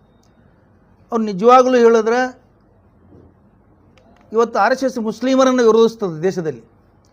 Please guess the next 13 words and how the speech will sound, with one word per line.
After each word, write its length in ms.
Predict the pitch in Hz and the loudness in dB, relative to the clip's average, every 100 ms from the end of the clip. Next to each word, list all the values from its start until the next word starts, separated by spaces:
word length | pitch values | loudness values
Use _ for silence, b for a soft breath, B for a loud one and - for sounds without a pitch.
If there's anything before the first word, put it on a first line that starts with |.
| b b b - | b b b 0
ಆದರೆ 260 | 240 254 | 0 0
ಟಾರ್ಗೆಟ್ 480 | - 190 214 269 277 | 0 0 2 2 2
ಮುಸ್ಲಿಮರಲ್ಲ 680 | 262 - 247 254 240 233 214 | -2 -4 -2 0 2 4 4
ಅವರಿಗೆ, 300 | 190 135 - _ _ _ _ _ _ _ _ _ _ - | 2 -4 -14 _ _ _ _ _ _ _ _ _ _ -4
ಟಾರ್ಗೆಟ್ 400 | 185 214 247 247 | -2 2 2 2
ಇರೋದು 560 | 247 247 247 220 - _ _ _ _ 156 | 0 2 2 0 -4 _ _ _ _ -4
ದಲಿತರೇ. 520 | 220 196 226 196 - _ _ - | -2 2 2 2 -2 _ _ -12
ಈ 60 | 180 | -6
ದೇಶದ 320 | 202 240 233 | -4 -4 -6
ದಲಿತರೇ 460 | 208 220 233 269 | -4 -6 -2 -4
ಟಾರ್ಗೆಟ್ 440 | 262 233 214 214 185 | -4 -4 -2 -2 -2
ಇದ್ದಾರೆ 200 | 190 170 | -4 -4
ಅವ್ರಿಗೆ. 280 | 135 - | -6 -12